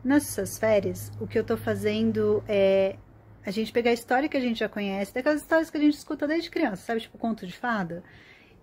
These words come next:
E imaginar outros figurinos pra ela, porque daí a gente vai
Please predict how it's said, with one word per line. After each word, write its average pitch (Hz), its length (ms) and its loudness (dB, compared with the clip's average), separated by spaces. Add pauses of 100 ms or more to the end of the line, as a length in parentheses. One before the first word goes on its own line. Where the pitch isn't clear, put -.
E 240 240 0
imaginar 262 540 4
outros 269 320 0
figurinos 269 520 0
pra 269 200 0
ela, 208 360 0 (100)
porque 226 200 -2
daí 226 100 6
a 226 40 2
gente 233 200 -2
vai 240 460 4